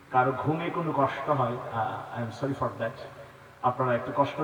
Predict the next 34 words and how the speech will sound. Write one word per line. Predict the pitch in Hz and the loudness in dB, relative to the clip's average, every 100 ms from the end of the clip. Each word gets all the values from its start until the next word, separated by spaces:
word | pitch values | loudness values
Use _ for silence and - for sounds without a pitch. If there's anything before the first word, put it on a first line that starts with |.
| 143 | 4
নিবেন | 139 160 | 4 4
না, | 151 151 | 4 4
আমি | 151 | 2
বেশি | 160 - | -2 0
রাত | 226 185 - | 4 4 2
করব | 151 147 127 | 2 4 4
না। | 127 - - - - - - - - - | 2 -2 -10 -14 -16 -18 -18 -20 -18 0
পরিকল্পনা | 151 160 190 185 226 220 | 0 4 4 6 4 4
ছিল | 233 196 | 6 6
একটা, | 190 233 202 | 6 4 4
আল্লাহর | 165 160 - | 4 2 2
ফয়সালাই | 147 139 143 143 | -2 2 0 0
চূড়ান্ত, | - 135 127 131 | 2 2 2 0
আমি | 127 135 | 0 2
অনেক | 139 135 | 2 2
আগেই | 127 151 147 | 0 0 0
চলে | 127 123 | 0 0
এসেছি। | 147 135 - - - - - - - - | -2 -4 -6 -10 -12 -18 -20 -20 -20 0
তো | - 143 | 10 10
আজকে | - - 196 - | 10 8 8 6
দোয়া | 165 160 165 165 160 165 143 | 6 10 10 10 6 4 4
নেয়ার | 147 139 143 | 6 4 4
জন্য | 156 175 139 | 0 2 0
এসেছি, | - 135 - - - 123 | 0 -4 -4 -8 -4 2
আলোচনা | 123 123 131 131 | 2 4 2 4
কতটুকু | 131 127 127 131 135 123 | 2 2 0 4 4 6
করব | 123 123 131 - | 4 6 2 2
সেটা | 127 120 | 0 2
মূল | 117 117 | 2 2
লক্ষ্য | 117 - - 113 | 0 0 -2 0
নয়। | 120 147 - - - - - - | -2 -4 -10 -14 -16 -18 -20 -14
তো | 117 117 | -8 2
অনেকের | 143 143 156 - | 4 4 2 -2
সাথে | - | -2